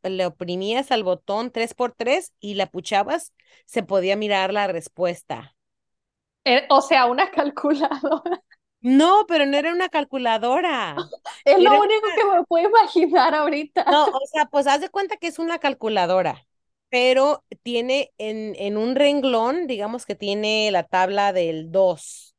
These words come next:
Speaker 2: Ujú.
Speaker 1: hasta el nueve. So, del dos al nueve, y luego, eh, si se cruzaban, era dos por la tabla del dos y la tabla del tres, y se conectaba dos por,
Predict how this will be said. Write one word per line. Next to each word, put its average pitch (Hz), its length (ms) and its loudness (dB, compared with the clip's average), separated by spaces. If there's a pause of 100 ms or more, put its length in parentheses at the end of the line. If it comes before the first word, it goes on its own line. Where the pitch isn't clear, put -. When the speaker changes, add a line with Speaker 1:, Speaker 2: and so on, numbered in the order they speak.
Speaker 2:
Ujú. 233 380 -14
Speaker 1:
hasta 202 260 -10
el 190 120 -10
nueve. 185 480 -4 (300)
So, 208 240 0
del 185 360 -2
dos 233 400 -2
al 226 220 -4
nueve, 214 540 -4 (380)
y 202 100 -12
luego, 214 440 -4 (520)
eh, 190 80 -16
si 220 200 -14
se 220 120 -10
cruzaban, 214 600 -2
era 190 220 -2
dos 208 260 -8
por 226 300 -6
la 180 160 -6
tabla 214 300 0
del 180 220 -2
dos 247 260 0
y 202 100 -12
la 175 180 -4
tabla 185 420 -4
del 160 260 -4
tres, 180 440 -4 (240)
y 185 100 -16
se - 180 -6
conectaba 180 360 -4
dos 175 120 -6
por, 160 240 -8